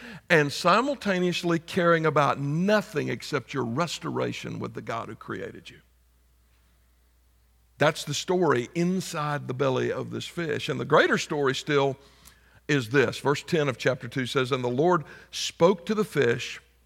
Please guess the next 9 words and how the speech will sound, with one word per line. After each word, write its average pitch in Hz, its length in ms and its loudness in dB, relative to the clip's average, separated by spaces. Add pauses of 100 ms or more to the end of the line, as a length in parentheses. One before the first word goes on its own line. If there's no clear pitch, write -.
(840)
and 156 140 4
it 117 160 -4
vomited 151 760 2
Jonah 127 560 -2
out." 127 520 -2 (540)
Upon 123 320 -2
the 113 60 -2
dry 117 280 -2
land. 104 220 -8